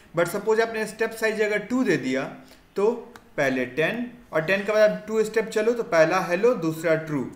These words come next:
तो टेन के बाद फिर कौन सा grab करेगा? true। आया समझ में?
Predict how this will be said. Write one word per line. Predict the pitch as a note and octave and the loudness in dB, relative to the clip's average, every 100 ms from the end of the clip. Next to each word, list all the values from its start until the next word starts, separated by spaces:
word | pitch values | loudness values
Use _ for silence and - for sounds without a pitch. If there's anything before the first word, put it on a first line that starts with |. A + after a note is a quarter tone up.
| - - - | -16 -20 -8
तो | |
टेन | D3 F3+ G3 | -4 -2 -2
के | G3+ | -2
बाद | G3+ G3 | 0 -2
फिर | G3+ | -4
कौन | G3 G3 G3 | -4 -4 -2
सा | G3+ | -4
grab | G3 G3 F#3+ | 0 -2 0
करेगा? | G#3+ G#3 A#3 B3+ - - - | -2 -2 -4 -8 -14 -20 -16
true। | - G#3+ D#3 - - - _ - _ | -6 -2 -2 -4 -14 -20 _ -20 _
आया | - D#3+ F3+ | 0 2 2
समझ | G3 G3 | -4 -6
में? | G3 B3 | -4 -8